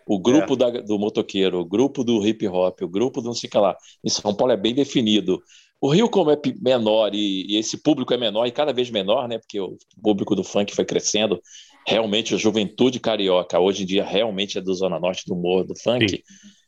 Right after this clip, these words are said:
Speaker 1: É, o grupo de roqueiros sempre foi mais classe média, centro, Zona Sul,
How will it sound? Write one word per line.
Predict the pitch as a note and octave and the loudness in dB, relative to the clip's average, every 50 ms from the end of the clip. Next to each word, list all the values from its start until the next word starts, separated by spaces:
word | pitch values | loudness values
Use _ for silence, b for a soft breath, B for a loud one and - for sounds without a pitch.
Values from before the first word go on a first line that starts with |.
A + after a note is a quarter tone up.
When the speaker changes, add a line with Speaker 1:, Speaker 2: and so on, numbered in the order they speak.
| - - | -4 -2
Speaker 1:
É, | A2 A2 - | 0 0 4
o | A#2 G#2 G2 G2 | 4 4 4 6
grupo | F2+ A2+ B2 C#3+ D3 - B2+ | 4 4 2 2 2 0 -2
de | F#2+ G2+ G2+ F#2 | 0 2 2 2
roqueiros | F#2 F#2 G#2+ G2+ - - B2 B2 A#2+ | 2 0 -2 -2 0 -2 -2 -2 -2
sempre | - D#3+ D#3+ - | -6 -8 -6 -2
foi | - C#3+ C3 | 2 2 2
mais | A#2+ C3+ B2 A2+ - - | 2 2 -2 -2 -4 -4
classe | - A2 G#2 G#2 - - A#2 | -2 -2 -2 -2 -2 -4 -4
média, | G#2+ G2 F#2+ G2 G#2 A2+ C#3+ E3 E3 D3+ | -2 0 0 0 0 0 -2 -6 -10 -8
centro, | - - - A2+ G#2+ - - | -8 -4 -4 -4 -4 -4 -4
Zona | G2+ G#2+ G#2+ A2+ A2+ | -4 -2 -2 -2 -4
Sul, | - - - C3+ D#3+ A3 | -4 -4 -4 -4 -4 -6